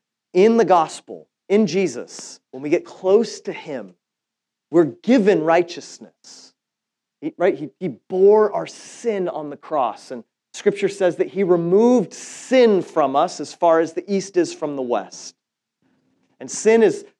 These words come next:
simply the, the kind of life that we live apart from God in our own autonomy. So we're given the righteousness of Jesus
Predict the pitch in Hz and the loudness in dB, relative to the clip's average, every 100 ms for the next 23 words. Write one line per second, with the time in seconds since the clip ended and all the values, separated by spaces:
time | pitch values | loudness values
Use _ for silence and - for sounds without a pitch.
0 | - - - 226 226 220 220 220 226 214 | -20 -20 0 4 4 2 2 2 0 -6
1 | _ _ 165 165 170 - - 180 190 220 | _ _ -4 -2 -4 -8 -10 -2 0 2
2 | 214 143 143 160 208 220 - 190 170 170 | 2 0 -2 2 2 0 -4 -4 -2 -4
3 | 170 156 190 190 151 110 151 147 - - | -2 2 4 4 2 -2 -4 -4 -8 -2
4 | 208 208 214 180 165 131 127 117 120 - | 0 0 -2 -6 -6 -4 -2 -2 -2 -8
5 | 175 170 165 165 165 151 147 - 151 147 | -6 -2 0 0 0 -2 -4 -6 -4 -4
6 | 120 95 82 _ _ _ _ _ _ _ | -6 -14 -20 _ _ _ _ _ _ _
7 | _ _ _ _ _ _ _ _ _ _ | _ _ _ _ _ _ _ _ _ _
8 | _ _ _ _ _ _ _ _ _ _ | _ _ _ _ _ _ _ _ _ _
9 | _ _ _ _ _ _ _ _ _ _ | _ _ _ _ _ _ _ _ _ _
10 | _ _ _ _ _ _ - 175 175 - | _ _ _ _ _ _ 0 2 4 2
11 | 202 240 180 170 156 - - 147 147 143 | 2 2 4 2 0 -6 -2 2 2 2
12 | 151 - 143 139 - - - 147 113 127 | -4 -6 -6 -6 -8 -12 -6 -6 -4 -4
13 | 120 120 127 - - - | -4 -4 -4 -6 -12 -14